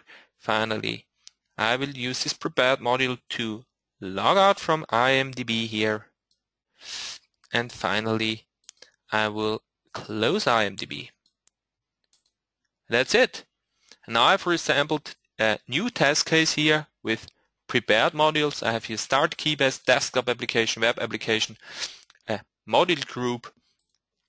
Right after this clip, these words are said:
I close Keybase, search for the movie, validate the movie, log out from I M D B, and finally I close I M D B. So I have reassembled here new test case with existing modules I've created before. And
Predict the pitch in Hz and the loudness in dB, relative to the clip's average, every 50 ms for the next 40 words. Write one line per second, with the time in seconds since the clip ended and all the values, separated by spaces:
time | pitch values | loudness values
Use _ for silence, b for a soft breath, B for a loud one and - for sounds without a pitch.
0 | - - - 143 - - 123 120 - - - 120 110 110 107 107 - - 131 135 | -8 -6 -4 -2 0 0 0 0 -2 -2 -4 -2 0 0 0 2 2 2 2 2
1 | - - 135 127 120 120 117 117 113 113 107 113 147 170 165 139 127 123 120 120 | 2 -2 -4 -4 -4 -4 -6 -2 -2 0 2 4 4 4 4 4 2 2 0 0
2 | 123 120 113 113 113 113 110 b b b b b b _ - 113 127 147 147 143 | -2 -4 -2 -2 -2 -2 -2 b b b b b b _ 2 4 6 6 6 6
3 | 143 143 - 143 127 - - 104 110 110 110 110 107 - 107 104 104 - - - | 4 4 2 -2 -2 0 0 0 0 0 -2 -6 -6 -4 -4 -4 -6 -4 0 0
4 | 123 135 135 123 117 117 - - - 101 - - - - 123 113 120 147 180 175 | 2 2 2 -2 -4 -6 -8 -8 -10 -10 -10 -10 -10 -8 -2 0 0 2 0 0
5 | - - 120 123 123 120 117 117 110 113 113 113 B B B B B B B - | 0 0 0 0 0 -2 -6 -6 -4 -4 -4 -4 B B B B B B B -10
6 | - 110 110 110 107 107 - - - _ _ _ _ _ - 117 117 117 113 - | -6 -6 -2 -2 -2 -2 -4 -6 -14 _ _ _ _ _ -6 -4 -4 -4 -2 -2
7 | 113 107 104 104 98 - - - 95 104 113 135 175 202 - - 160 151 151 - | -2 -4 -4 -6 -10 -10 -12 -12 -10 -6 -4 -4 -4 -2 -2 0 0 0 0 -2
8 | - - 131 127 123 - - 110 107 - - - _ _ _ _ _ _ _ _ | -2 -2 0 0 0 -2 -4 -6 -10 -12 -14 -16 _ _ _ _ _ _ _ _
9 | - - - - 170 190 - - - 147 139 123 113 120 117 120 113 113 - - | -8 -4 0 2 4 4 4 2 0 0 2 2 2 4 4 2 2 0 -2 -6
10 | - _ - 107 104 - - - - 92 92 98 104 - - 120 - - - 69 | -8 _ -4 -2 -2 -2 -4 -6 -6 -4 -4 -4 -6 -8 -10 -10 -10 -8 -8 -8
11 | 69 - - - | -8 -10 -12 -16